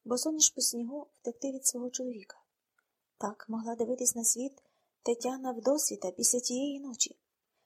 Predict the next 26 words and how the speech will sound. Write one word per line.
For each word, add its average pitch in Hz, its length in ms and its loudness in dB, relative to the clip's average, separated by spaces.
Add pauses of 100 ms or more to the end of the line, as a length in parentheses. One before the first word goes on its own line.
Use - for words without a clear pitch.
(240)
Так 240 400 -2
вона 240 300 2
могла 277 280 2
дивитись 269 640 4
вдосвіта, 226 680 0
коли 262 260 2
вже 254 160 0
точно 254 360 0
знала, 254 340 -4
що 226 220 0
Никін 254 320 -6
прокинувся 285 640 0
і 262 40 -4
чекає, 277 500 -2 (500)
поки 254 220 -2
дружина 254 440 0
подасть 262 380 0
йому 285 140 -4
снідання. 214 540 -6 (640)
Тетянині 220 640 -2
очі - 320 0
на 220 80 -2
полотні 214 440 -6
самі 254 280 2
підказували 208 580 -2
Катерині, 220 540 -8